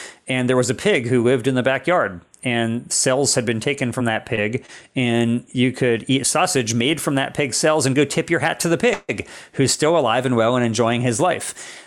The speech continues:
Uh, those seem to me to be these kind of cool, novel culinary experiences that future consumers may be interested in. It, it's kind of like if you think about, um,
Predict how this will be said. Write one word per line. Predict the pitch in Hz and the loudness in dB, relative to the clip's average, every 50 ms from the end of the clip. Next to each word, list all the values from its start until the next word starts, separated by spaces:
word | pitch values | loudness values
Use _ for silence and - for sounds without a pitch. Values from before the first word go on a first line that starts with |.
| - - | -8 -4
Uh, | 131 123 117 117 | -2 -2 -2 -2
those | 123 120 143 202 214 160 | 0 2 2 4 4 2
seem | - - - - 160 160 143 | 2 0 0 2 2 2 2
to | - 139 | 2 2
me | 170 226 247 220 151 | 2 2 2 2 2
to | 135 | 2
be | 139 139 135 | 2 2 2
these | 131 127 - | 2 2 0
kind | - 170 165 139 | 0 0 0 0
of | 123 | -2
cool, | - - - 170 160 156 156 131 | -2 0 2 4 4 4 4 2
novel | 139 117 113 123 151 135 151 143 131 | 2 2 2 2 4 4 4 2 2
culinary | - - - 165 165 156 147 143 139 139 127 | 0 -2 -2 0 0 2 2 2 2 2 2
experiences | 113 - - - 220 233 240 185 147 127 113 - 131 120 117 117 113 - - - - - - | 0 0 -2 -2 0 2 2 2 2 0 0 0 2 2 2 0 -2 -4 -8 -12 -14 -12 -4
that | - 127 131 123 120 - - | -2 0 2 2 0 -2 0
future | - 175 180 - - 135 | 0 0 2 2 0 0
consumers | - 139 123 - - 190 175 143 131 123 107 - - | 0 0 0 0 0 0 2 2 2 0 0 -4 -4
may | 143 127 120 120 | -2 -2 0 0
be | 117 120 117 120 | 0 0 0 0
interested | 139 160 - - 110 - - - 113 104 | -2 -2 0 0 0 0 0 -2 -2 -2
in. | 107 98 104 104 - - - - - | -2 -6 -8 -8 -10 -12 -14 -8 -4
It, | - - 156 | -2 0 0
it's | 156 143 - | 0 -2 0
kind | - 226 285 339 | 0 0 0 2
of | 381 302 | 0 0
like | 160 175 165 - - | 0 0 0 0 0
if | 165 151 - - | 0 0 0 0
you | 151 | 0
think | 135 - 202 190 | 0 0 -2 -2
about, | 190 143 139 127 120 117 - - _ _ _ _ _ _ _ _ _ _ _ _ - - | 0 0 0 0 0 -2 -6 -12 _ _ _ _ _ _ _ _ _ _ _ _ -12 -4
um, | - 135 127 123 117 113 117 120 | -2 0 2 2 0 0 -2 -4